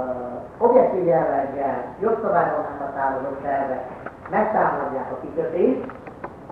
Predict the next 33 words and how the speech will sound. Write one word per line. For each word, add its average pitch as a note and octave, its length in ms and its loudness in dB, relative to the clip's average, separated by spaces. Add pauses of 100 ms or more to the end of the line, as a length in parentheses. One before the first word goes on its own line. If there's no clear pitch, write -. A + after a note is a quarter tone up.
(420)
ez D#3+ 140 4
a F#3 80 2
jogszabályban E3+ 480 2
meghatározott E3 480 -4
tervek E3+ 280 -2
a - 60 -6
P F3+ 40 -2 (140)
C - 20 -10 (160)
K - 20 -4 (200)
évben - 300 4
vannak - 280 -6
felsorolva D#3 540 0
a C3 100 -4
hetvennyolc D3 500 -6
évi B2 200 -6
kettes - 340 -6
C - 40 -10 (160)
V - 20 -4 (240)
R-ben, D#3+ 260 0 (560)
az - 60 -4 (180)
értelemszerű D3 520 4 (100)
változtatásokra, D3 920 -4
ugye, D#3+ 180 -2
mert C#3 320 -6
a - 60 -6
Lisztek D3+ 320 -10
Központi C3+ 400 -8
Regionális C3 440 -10
Bizottság, C#3 440 -6 (440)
sem D3 180 -6
annak C3 200 -6 (100)
elnöke, B2+ 400 -4 (1400)
de E3+ 80 4